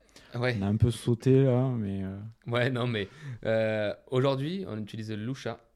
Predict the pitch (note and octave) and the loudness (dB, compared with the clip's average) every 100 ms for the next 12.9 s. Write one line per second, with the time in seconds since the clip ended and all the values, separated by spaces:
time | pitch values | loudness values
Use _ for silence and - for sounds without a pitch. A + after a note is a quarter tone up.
0 | _ A#2+ A2 G2 A2 _ _ _ _ - | _ -4 -4 -4 -8 _ _ _ _ -20
1 | - G#2+ G2+ A2+ A2 C3+ - G2+ F#2+ G2 | -18 -14 -10 -8 -10 -12 -14 -10 -8 -8
2 | G2+ A2+ - _ _ _ - G2+ G2 F#2+ | -10 -12 -16 _ _ _ -12 -10 -8 -10
3 | F#2+ F#2+ G2+ - _ _ _ _ - G#2+ | -10 -10 -12 -14 _ _ _ _ -10 -10
4 | - A2 A2 - C#3 - _ - - - | -8 -12 -10 -10 -10 -12 _ -20 -20 -12
5 | G#2 F#2+ G2 G2 G#2 G#2+ A2 D2 G2+ - | -10 -8 -12 -12 -10 -8 -10 -12 -14 -12
6 | B2+ D3 - _ _ _ G#2+ G#2 G2+ G2 | -10 -12 -14 _ _ _ -6 -4 -4 -6
7 | F#2+ G#2 G#2+ - - G2+ G2 G2+ G2 - | -6 -6 -6 -12 -12 -10 -6 -6 -8 -8
8 | A2 G#2 A2+ A#2 A2+ G#2+ G#2+ G#2+ A2+ A#2+ | -8 -6 -4 -4 -6 -8 -8 -6 -6 -6
9 | G#2 G2 G#2 A2+ - A2 G2+ G2+ G2+ G#2 | -8 -10 -8 -8 -8 -8 -8 -10 -12 -14
10 | - G#2+ G#2+ G#2 C3+ C#3+ C#3+ A#2 - - | -12 -12 -12 -10 -10 -12 -12 -16 -14 -8
11 | G#2 A2 G#2 G#2 G#2 G#2 G#2 A#2+ A#2+ A2+ | -8 -8 -10 -8 -8 -8 -8 -8 -8 -8
12 | B2 B2+ B2+ B2+ B2 B2+ - - | -6 -2 0 0 -2 -4 -14 -20